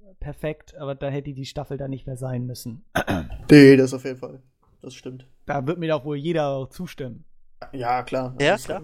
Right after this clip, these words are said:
Speaker 2: ja, ja.
Speaker 1: Sehr gut.
Speaker 2: Ja,
Speaker 1: Okay.
Speaker 2: klar.
Speaker 1: Mensch, sind wir wieder abgeschweift hier
Speaker 2: Ja,
Speaker 1: im Topic.
Speaker 2: aber
Speaker 3: Also
Speaker 2: haben wir schon
Speaker 3: so,
Speaker 2: wieder
Speaker 3: haben's
Speaker 2: zweieinhalb Stunden
Speaker 1: Na, siehst du.
Speaker 2: zusammen. So. Na, siehst du, so wieder voll geredet.
Speaker 1: Ah, siehst
Speaker 2: Dann
Speaker 1: du,
Speaker 2: war's
Speaker 1: na.
Speaker 2: das, ja.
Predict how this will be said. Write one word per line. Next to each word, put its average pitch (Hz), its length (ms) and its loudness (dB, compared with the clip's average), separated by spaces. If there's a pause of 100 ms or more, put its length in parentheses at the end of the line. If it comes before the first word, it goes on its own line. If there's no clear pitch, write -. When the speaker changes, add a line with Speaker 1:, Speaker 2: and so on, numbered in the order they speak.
(100)
Speaker 2:
ja, 139 180 -14
ja. 143 120 -12 (800)
Speaker 1:
Sehr - 100 -12
gut. - 160 -12
Speaker 2:
Ja, 170 260 2
Speaker 1:
Okay. - 40 -4
Speaker 2:
klar. 190 160 -4 (380)
Speaker 1:
Mensch, 196 220 2
sind 170 220 -8
wir 226 140 -6
wieder 233 180 -6
abgeschweift 170 680 -10
hier 139 120 -10
Speaker 2:
Ja, 180 200 -4
Speaker 1:
im - 80 -16
Topic. 127 280 -12
Speaker 2:
aber 190 100 4
Speaker 3:
Also 160 80 0
Speaker 2:
haben 196 80 -2
wir - 60 -6
schon - 100 -2
Speaker 3:
so, 202 60 0
Speaker 2:
wieder 254 260 2
Speaker 3:
haben's - 160 -10
Speaker 2:
zweieinhalb 214 380 -6
Stunden 135 440 -14 (480)
Speaker 1:
Na, 185 160 -10
siehst 120 160 -6
du. 131 40 -14
Speaker 2:
zusammen. 104 180 -8 (220)
So. - 140 -16 (640)
Na, 302 100 4
siehst 240 260 -2
du, 208 60 -8
so 196 160 -4
wieder 190 160 -6
voll 262 180 -4
geredet. 294 200 -6
Speaker 1:
Ah, 339 240 10
siehst 208 160 -6
Speaker 2:
Dann 196 80 -8
Speaker 1:
du, 214 60 -6
Speaker 2:
war's 277 200 -4
Speaker 1:
na. 320 80 -2
Speaker 2:
das, - 160 -10
ja. 208 200 -10